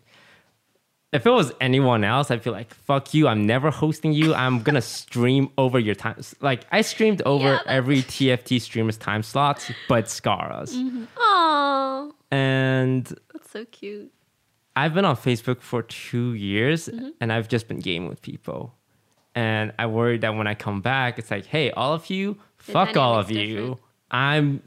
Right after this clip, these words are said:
Speaker 1: here to take your viewers now," right?
Speaker 2: <laughs>
Speaker 1: <sighs> So,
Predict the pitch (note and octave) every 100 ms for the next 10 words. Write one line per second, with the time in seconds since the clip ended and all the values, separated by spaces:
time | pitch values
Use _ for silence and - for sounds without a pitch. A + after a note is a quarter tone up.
0 | - - C3 C3 A#2+ - B2+ G2+ A2 A#2+
1 | G#2+ F#2+ - - G2+ - A#1+ C#2 E2+ -
2 | - C5+ - C#5+ - D5 _ _ _ _
3 | - - _ _ _ _ _ _ - _
4 | _ - - - - - - - - _
5 | _ A#2+ A2+ G#2+ G#2 G#2 A2